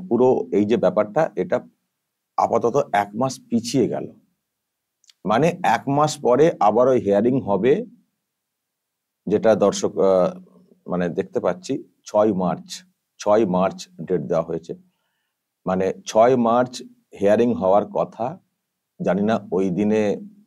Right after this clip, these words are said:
কিছু অর্ডার প্রধান বিচারপতির বেঞ্চ দিতে পারবে কিনা। আর যদি কোনো কারণে ওই ডেটে হিয়ারিং না হয়, তার মানে তারিখ পে তারিখ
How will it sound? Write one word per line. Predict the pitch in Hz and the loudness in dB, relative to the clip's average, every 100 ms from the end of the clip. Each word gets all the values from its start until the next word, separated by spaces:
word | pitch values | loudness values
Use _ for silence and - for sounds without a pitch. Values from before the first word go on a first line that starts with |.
| _ _ | _ _
কিছু | - - | -6 -2
অর্ডার | 98 98 107 95 - - - _ _ _ _ _ _ _ _ | 2 2 2 0 -4 -16 -20 _ _ _ _ _ _ _ _
প্রধান | 95 101 95 | -2 0 -2
বিচারপতির | 92 95 95 95 95 | -2 -2 -2 -4 -4
বেঞ্চ | 78 92 92 - | -2 -2 -2 -6
দিতে | - 85 87 95 | -10 -8 -4 -4
পারবে | 92 80 82 98 | -2 -4 -2 -2
কিনা। | 101 107 131 - | -2 -2 -2 2
আর | 101 101 | 0 0
যদি | 104 113 | -4 -6
কোনো | - 104 110 | -6 -6 -4
কারণে | 107 107 113 117 113 - | 0 0 2 0 -2 -4
ওই | 92 107 | -4 -2
ডেটে | 90 101 107 104 - | -4 -2 -2 -2 -6
হিয়ারিং | 90 92 101 90 | -6 -4 -4 -4
না | 90 | -6
হয়, | 101 95 110 _ _ _ _ _ _ | -6 -10 -10 _ _ _ _ _ _
তার | 92 87 | 0 0
মানে | 87 80 82 82 _ _ _ _ - | 0 -4 -6 -10 _ _ _ _ 0
তারিখ | 90 90 180 | 0 0 -4
পে | 87 | -6
তারিখ | - 76 76 | -4 -4 -4